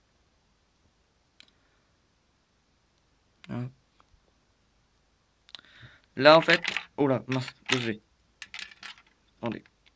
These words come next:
Voilà. Là, c'est une voiture de police, on va dire, qui enfouie dans le sol, enfin, déglinguée, quoi.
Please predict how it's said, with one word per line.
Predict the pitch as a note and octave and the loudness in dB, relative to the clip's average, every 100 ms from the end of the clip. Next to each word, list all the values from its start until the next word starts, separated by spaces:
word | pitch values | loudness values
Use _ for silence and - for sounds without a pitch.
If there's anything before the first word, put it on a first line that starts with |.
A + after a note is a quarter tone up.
| - _ _ | -20 _ _
Voilà. | - - _ - _ _ _ _ - - - _ - - - - - | -18 -18 _ -20 _ _ _ _ -4 -4 -8 _ -20 -20 -20 -20 2
Là, | D3+ E3+ | 6 6
c'est | E3+ - | 2 -2
une | D3+ D3 C#3 C#3 | 0 2 4 2
voiture | C3+ E3 E3+ F#3+ | 2 0 0 -4
de | |
police, | - E3+ F3 G3+ | -4 -2 -2 -4
on | D#3 | -6
va | C3+ | -6
dire, | C#3 E3 F3 - _ _ _ - - | -6 -8 -12 -20 _ _ _ -20 -12
qui | - C3+ C3 C3 C3 - _ _ - - _ _ _ - | -6 -2 -2 -6 -12 -18 _ _ -20 -20 _ _ _ -4
enfouie | C#3+ - D#3+ | 0 2 4
dans | C#3+ | 4
le | C3 C3 | 4 4
sol, | B2+ C#3 D3+ C3 | 2 0 -2 -4
enfin, | G#2+ - A2+ A2 G#2+ - _ - - | -10 -12 -12 -10 -10 -14 _ -14 0
déglinguée, | D3 C3+ B2+ A#2+ | 0 2 -2 -4
quoi. | - | -2